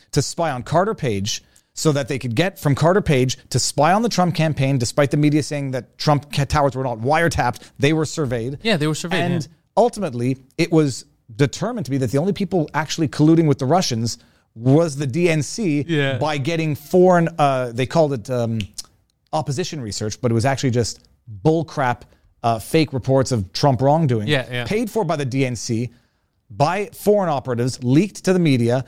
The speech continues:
Speaker 1: so that the F B I could rely on those phony stories to justify their spying. I mean, it was, it was bunk through and through.
Speaker 2: This is
Speaker 1: But
Speaker 2: gonna be a good movie in a few years.
Speaker 1: It's gonna be, but it, it, it might be too complicated for people to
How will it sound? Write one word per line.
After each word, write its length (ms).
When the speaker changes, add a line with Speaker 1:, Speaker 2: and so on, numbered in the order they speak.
Speaker 1:
so 140
that 100
the 160
F 180
B 120
I 140
could 180
rely 300
on 120
those 180
phony 280
stories 420
to 120
justify 600
their 140
spying. 460
I 60
mean, 120
it 120
was, 160
it 100
was 160
bunk 300
through 200
and 100
through. 320
Speaker 2:
This 120
is 60
Speaker 1:
But 60
Speaker 2:
gonna 120
be 120
a 40
good 180
movie 220
in 60
a 40
few 140
years. 200
Speaker 1:
It's 120
gonna 220
be, 140
but 120
it, 120
it, 180
it 80
might 160
be 100
too 140
complicated 580
for 220
people 280
to 260